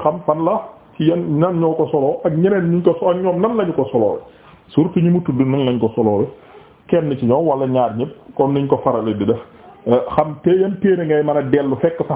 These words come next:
xadiis ba ak façon yi mu ñëwee ci ay kaddu ak yooyu,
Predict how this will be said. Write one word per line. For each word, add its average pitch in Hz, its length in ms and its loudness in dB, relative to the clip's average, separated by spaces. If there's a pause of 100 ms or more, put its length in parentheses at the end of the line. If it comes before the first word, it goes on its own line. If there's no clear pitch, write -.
xadiis 135 280 0
ba 135 80 4
ak - 140 -4
façon 170 300 0
yi 147 80 0
mu 151 100 2
ñëwee 135 280 2 (300)
ci 170 80 2
ay 160 220 0
kaddu 131 280 0
ak 135 160 -2
yooyu, 123 300 2